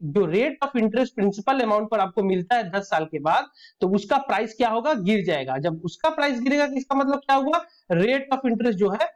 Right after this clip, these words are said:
वो कम जाएगा। तो इसका मतलब price increase करेगा तो ये सेवन परसेंट जो rate of interest जो यील्ड है वो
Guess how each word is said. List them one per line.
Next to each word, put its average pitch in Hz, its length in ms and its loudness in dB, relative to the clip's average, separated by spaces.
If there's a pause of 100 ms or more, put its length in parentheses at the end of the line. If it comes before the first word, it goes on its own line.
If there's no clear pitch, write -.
(200)
वो 208 180 2 (100)
कम 156 200 -2
जाएगा। 127 320 -4 (400)
तो 180 60 2
इसका 240 160 2
मतलब 262 260 0
price 262 340 -2
increase 285 380 2
करेगा 294 420 0 (340)
तो 208 60 2
ये 226 240 4
सेवन 247 320 0
परसेंट 311 340 -2
जो 262 120 2
rate 220 280 0
of 240 120 -4
interest 220 280 0
जो 196 80 2 (140)
यील्ड 247 180 2
है 294 180 -2 (240)
वो 240 160 4